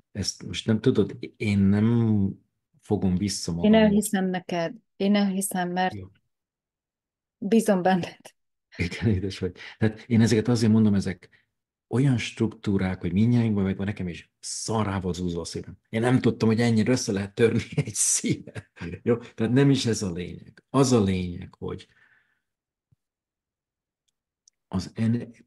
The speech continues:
Speaker 1: itt integráld az energiatolvajt. Integráld azt az energia rabló energi-,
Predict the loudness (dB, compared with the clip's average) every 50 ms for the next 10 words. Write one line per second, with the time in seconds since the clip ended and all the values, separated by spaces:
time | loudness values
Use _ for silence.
0 | -20 _ _ _ 2 2 2 2 2 2 2 2 2 0 -2 -4 -4 -4 -4 -4
1 | -4 -6 -4 -2 -2 -4 -4 -4 -8 -10 -12 -12 -12 -12 -12 -14 -14 -14 -14 -14
2 | -14 -16 -18 -20 _ _ _ _ _ _ _ _ _ _ _ _ _ _ _ _
3 | _ _ _ _ _ _ _ _ _ _ _ _ _ _ _ _ -2 0 2 2
4 | 2 2 0 -2 -4 -4 -4 -6 -6 -6 -6 -6 -6 -8 -8 -8 -8 -8 -6 -6
5 | -4 -2 -2 0 0 -2 -4 -4 -6 -6 -6 -6 -6 -4 -4 -4 -4 -4 -4 -4
6 | -4 -2 -2 -4 -4 -6 -6 -4 -4 -2 -2 -4 -6 -8 -12 -16 -20 -20